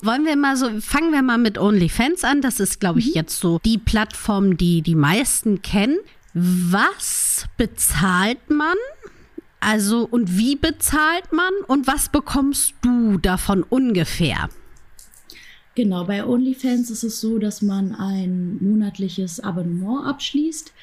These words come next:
Speaker 2: Das heißt, um, äh, meine Bilder auf der Seite sehen zu können, muss man monatlich einen Betrag zahlen.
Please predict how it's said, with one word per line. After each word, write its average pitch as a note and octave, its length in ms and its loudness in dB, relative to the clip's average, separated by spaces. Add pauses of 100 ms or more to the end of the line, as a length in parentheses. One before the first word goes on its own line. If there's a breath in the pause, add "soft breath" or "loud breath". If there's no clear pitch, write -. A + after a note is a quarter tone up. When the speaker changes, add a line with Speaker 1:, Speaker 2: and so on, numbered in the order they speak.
(300 loud breath)
Speaker 2:
Das G#3+ 180 -6
heißt, G#3 400 -2
um, F#3 380 0
äh, F3+ 200 -4
meine F3+ 280 -2
Bilder G#3+ 400 0
auf F3+ 180 -6
der F3+ 600 -4
Seite G3 340 -2
sehen G#3 320 -2
zu A3 160 -6
können, G#3+ 500 -2 (540 loud breath)
muss G#3+ 260 0
man F#3 420 0
monatlich G3 880 0
einen F3 180 0
Betrag A#3 480 -4
zahlen. D#4 320 -2